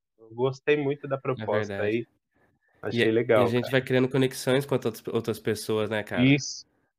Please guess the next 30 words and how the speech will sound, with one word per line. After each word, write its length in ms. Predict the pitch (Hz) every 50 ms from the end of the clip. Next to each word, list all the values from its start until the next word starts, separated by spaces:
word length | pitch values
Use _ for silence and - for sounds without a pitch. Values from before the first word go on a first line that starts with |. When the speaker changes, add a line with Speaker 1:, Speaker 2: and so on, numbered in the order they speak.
| _ -
Speaker 1:
isso. 440 | 117 117 113 113 - - - - - _ _ _ _ _ _ _ _ _
E 60 | 117
Speaker 2:
É, 340 | 113 - - - 127 127 123
Speaker 1:
é, 20 | 120
que 160 | - - 170
nem 200 | 165 160 156 143
eu 280 | 143 143 143 147 151 151
Speaker 2:
é 20 |
Speaker 1:
já 180 | 147 - 151 147
Speaker 2:
legal. 60 | 147
Speaker 1:
comecei 400 | - 156 156 156 147 - 160 160
a 60 | 156
seguir, 680 | 147 - - 175 165 131 135 151 160 175 185 185 175 151
aí 180 | 139 143 143
você 380 | 139 139 147 143 - 147 147 147
co-, 280 | 147 - 156 - - - - _ _ -
você 220 | - - 156 139
se 120 | 135 -
identifica, 680 | 156 139 151 151 151 151 - - - 160 170 170 - 156
segue 380 | 151 - - 165 165 156 156 156
o 80 | 156
cara 260 | - - 156 156 160
no 100 | 156 151
Instagram, 840 | 147 147 - - 156 147 131 127 127 123 135 147 160 165 156 143 135 - - - _ _ _
aí 100 | 127 131
manda 260 | 131 143 147 151 156
uma 120 | 156 156 156
mensagem, 600 | 151 143 135 131 - - 139 139 143 143 135 131
troca 320 | - 139 143 151 147 - 147
ideia. 560 | 123 120 123 127 139 147 143 131 117 113